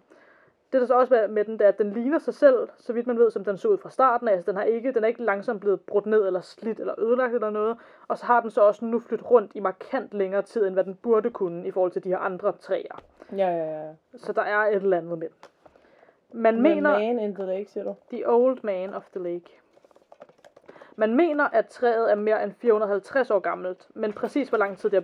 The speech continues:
Speaker 1: bevæget sig rundt i søen, er man ikke sikker på. Man ved i hvert fald, at det er over de her hundrede år. Nogen får ligesom en mærkelig, eller måske endda sådan ubehagelig vibe fra det her træ, når de ser det, eller kommer tæt på det.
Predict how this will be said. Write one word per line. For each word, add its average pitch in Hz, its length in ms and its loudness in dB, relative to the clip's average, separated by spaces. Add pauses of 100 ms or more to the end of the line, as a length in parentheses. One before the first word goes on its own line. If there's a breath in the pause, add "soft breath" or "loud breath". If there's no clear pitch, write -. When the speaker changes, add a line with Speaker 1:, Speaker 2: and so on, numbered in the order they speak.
Speaker 1:
bevæget 180 180 -2
sig - 200 -10
rundt 294 260 2
i 247 60 -10
søen, 233 220 -2
er 196 60 -6
man 208 140 -8
ikke - 200 -6
sikker - 220 -8
på. - 160 -10
Man 214 200 -2
ved 269 100 6
i - 20 8
hvert 226 160 2
fald, 214 120 -6
at 180 60 -20
det 214 140 0
er 202 140 2
over 202 340 0
de 185 140 -10
her 170 160 -4
hundrede 185 300 -8
år. - 240 -12 (680 soft breath)
Nogen 285 420 6
får 233 220 4
ligesom 214 360 -2
en 185 380 -6
mærkelig, 202 880 -6
eller 180 540 0
måske 214 260 -10
endda 190 140 -2
sådan 208 180 -14
ubehagelig 240 560 2
vibe 285 320 0
fra 311 100 -2
det 285 100 2
her 277 80 2
træ, 269 340 0
når 247 80 -4
de 220 120 -10
ser 240 380 -2
det, 226 140 0
eller 196 120 -2
kommer 185 220 -6
tæt 285 240 2
på 254 180 2
det. 240 140 2